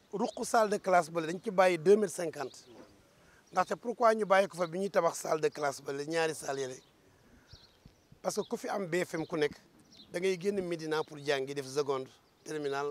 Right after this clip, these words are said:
wala lenn. Amuñu lycée. Ñu ne ñun tolloon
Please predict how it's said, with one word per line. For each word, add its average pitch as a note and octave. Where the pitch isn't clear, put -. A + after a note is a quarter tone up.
wala C#3
lenn. C3+
Amuñu D#3+
lycée. C#3
Ñu F3
ne F#3+
ñun G3+
tolloon G#3+